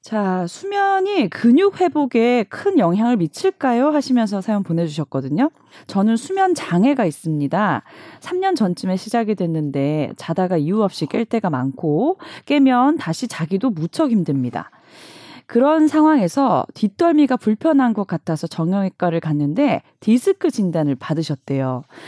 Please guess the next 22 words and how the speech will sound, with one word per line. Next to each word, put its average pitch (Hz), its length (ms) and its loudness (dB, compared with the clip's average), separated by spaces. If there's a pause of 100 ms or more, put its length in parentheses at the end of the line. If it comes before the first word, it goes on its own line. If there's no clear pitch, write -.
(160)
근데 254 160 4
이 254 140 2
디스크가 247 540 0
상황이 359 400 0
점점 285 540 2
갈수록 226 420 -2
심해져서, 214 1000 0 (580)
음, 165 520 0
다시 202 320 0
이제 208 160 0
진단을 190 600 2
계속 - 300 -2 (280)
받는 175 320 0
와중에 147 640 0 (440)
'이게 196 120 2
불면증과 269 680 0
관련이 190 420 0
있을까?' 190 600 -2
하고 165 300 -2
병원에 160 300 -2
여쭤봤더니, 185 880 0 (380)
오히려, 180 600 2